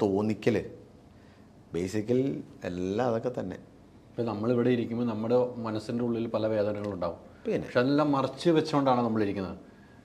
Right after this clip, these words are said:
Speaker 1: ആർട്ടിസ്റ്റുകളെല്ലാം അങ്ങനെയല്ലേ? ആർട്ടിസ്റ്റുകളല്ല, അത് പിന്നെ ആളുകളുടെ മുമ്പിൽ ഇവര് സെലി-, ഏ, പിന്നെ സിനിമാ താരങ്ങൾ മറ്റുള്ള ആളുകളായതുകൊണ്ട് ഇവരെ പെട്ടെന്ന് അറിയുന്നു. അങ്ങനെ അറിയാത്തവരെ എത്രയോ പേരുകളുണ്ട്, ഇല്ലേ? അപ്പൊ അതാണ് നമ്മളുടെ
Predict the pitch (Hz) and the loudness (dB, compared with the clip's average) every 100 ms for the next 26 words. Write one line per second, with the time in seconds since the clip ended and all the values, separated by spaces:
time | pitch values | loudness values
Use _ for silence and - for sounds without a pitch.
0 | - - 117 117 143 151 165 156 123 123 | -12 4 4 4 4 6 8 8 6 4
1 | 104 104 90 80 - - - - - - | 2 -2 -2 -4 -8 -20 -20 -20 -16 -4
2 | 87 95 127 135 185 202 185 - 92 156 | -2 0 4 6 8 6 4 0 4 6
3 | 185 - - 123 147 135 127 131 139 170 | 6 2 0 4 4 6 6 6 6 4
4 | 165 165 160 160 165 - 135 127 131 127 | 4 2 2 2 0 0 0 2 2 6
5 | 120 117 113 113 113 117 117 123 131 135 | 8 8 6 4 2 4 8 8 8 8
6 | 147 143 147 147 143 143 143 139 147 170 | 4 4 6 8 8 10 10 8 8 6
7 | 160 - - - 156 170 160 160 151 135 | 4 -6 -4 10 12 12 10 10 10 10
8 | 127 147 - - - 101 98 80 82 82 | 6 2 -4 -16 -8 0 2 2 0 0
9 | 101 104 98 95 98 98 104 107 98 98 | 0 0 0 0 0 0 0 0 0 0
10 | 95 98 95 98 - - - 90 87 - | -2 -4 -8 -14 -20 -20 -14 -10 -10 -12
11 | - - - - - - - - - - | -20 -20 -20 -20 -20 -20 -20 -20 -20 -18
12 | 92 82 80 98 139 - - - 104 101 | -10 -6 -4 -4 -6 -10 -20 -16 -12 -8
13 | 107 117 | -6 -8